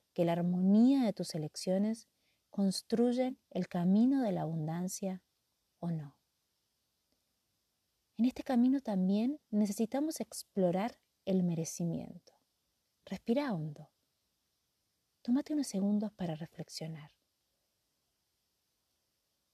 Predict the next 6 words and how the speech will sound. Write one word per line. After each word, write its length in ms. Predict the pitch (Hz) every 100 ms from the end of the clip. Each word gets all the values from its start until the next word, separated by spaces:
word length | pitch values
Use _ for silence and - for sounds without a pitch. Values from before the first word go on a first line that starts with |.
| _ _ _ _ _ _ _ _ _ _ _ _ _ _ _ _ _ _ _ _ _
¿Sentís 340 | - 240 240 320
que 140 | 392
mereces 340 | 302 196 - 214
ser 160 | 233
feliz, 680 | - 170 160 196 226 - - _ _ _ _ _
plena, 640 | - 196 208 190 165 147